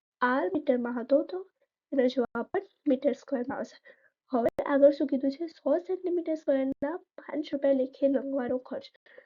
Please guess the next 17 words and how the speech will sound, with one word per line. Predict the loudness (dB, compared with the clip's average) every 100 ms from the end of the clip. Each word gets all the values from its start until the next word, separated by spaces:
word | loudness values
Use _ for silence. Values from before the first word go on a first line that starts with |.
| _ _
આમાં | -14 -14 -16 _
સો | 2 4 4
સેમી | 0 -4 -2 -2 -2
બરાબર | -2 -2 -4 -2 -2 -2
એક | -4 -6 -6
મીટર. | -6 -4 -6 _ _ _ _ _ _ _ _
તો | -20 -10 0
એક | 0 0
મીટર | -6 -4 -4 -4 _ -2 -2
સ્ક્વેર, | -4 -10 _ 0 2 2 -4 _ _ _ _ _ _ -4
આ | -4
સ્ક્વેરમાં | -4 -4 4 4 4 -4 -8 -10
છે. | -12 -20 _ _ _ _ _ -4
એક | -4 -4 -4
મીટર | -2 -2 -4
સ્ક્વેર | -4 2 4 4
બરાબર | 0 -2 -4 -2 -2